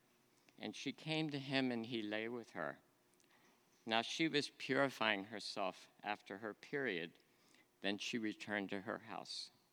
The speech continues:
The woman conceived, and she sent and told David, "I am pregnant." So David sent word to Joab, "Send me Uriah the Hittite."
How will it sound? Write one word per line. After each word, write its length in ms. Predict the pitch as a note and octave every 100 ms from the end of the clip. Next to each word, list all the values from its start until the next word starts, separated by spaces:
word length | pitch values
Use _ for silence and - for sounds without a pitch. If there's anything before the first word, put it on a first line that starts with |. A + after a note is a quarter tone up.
| _ _ _ - - _ _ _ -
The 80 |
woman 380 | G#2 B2 D3+ D3+
conceived, 880 | - B2 A2+ - C#3+ B2 F#2 D#2 - - - -
and 200 | F#2 F#2
she 160 | - G#2
sent 420 | - - A2 -
and 160 | F#2+ G2
told 320 | A2+ B2 C3
David, 460 | G2 E2 D2 - - _ _ - - -
"I 160 | - A2+
am 160 | B2+ F2
pregnant." 560 | - G2 B2 E2+ B1 - - _ _ _ _ _ _ _ _ - - - _
So 280 | - B2+ A2+
David 400 | B2+ D3 D3 -
sent 320 | - C3 A#2
word 260 | A#2 B2 -
to 120 | G2+
Joab, 640 | - A2+ A#2 G2 F2 D#2+ F2 - _ _ - -
"Send 360 | - G#2+ A#2+ D#3+
me 120 | C#3+
Uriah 560 | A2 G#2 G#2+ A2+ A#2+
the 80 | G2
Hittite." 560 | F#2 A2+ - F2 D2+